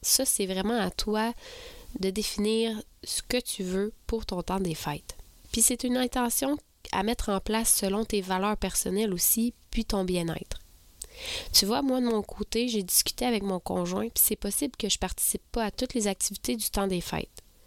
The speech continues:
Premièrement, parce que je suis fatiguée, <laughs> mais aussi parce que quand je suis dans des groupes, je me sens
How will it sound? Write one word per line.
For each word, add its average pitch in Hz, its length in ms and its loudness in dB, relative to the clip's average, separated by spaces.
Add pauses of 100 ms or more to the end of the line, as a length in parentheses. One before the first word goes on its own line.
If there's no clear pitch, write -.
(540)
Premièrement, 220 520 4
parce 202 260 -2
que 196 120 0
je 190 80 4
suis - 340 2
fatiguée, 185 640 0 (320)
<laughs> - 320 -4
mais 208 160 2
aussi 220 180 -2
parce 240 200 -4
que 214 80 0
quand 277 200 0
je - 80 0
suis 233 80 -2
dans 214 120 2
des 196 140 2
groupes, 208 300 -2
je - 160 0
me 190 80 0
sens - 180 2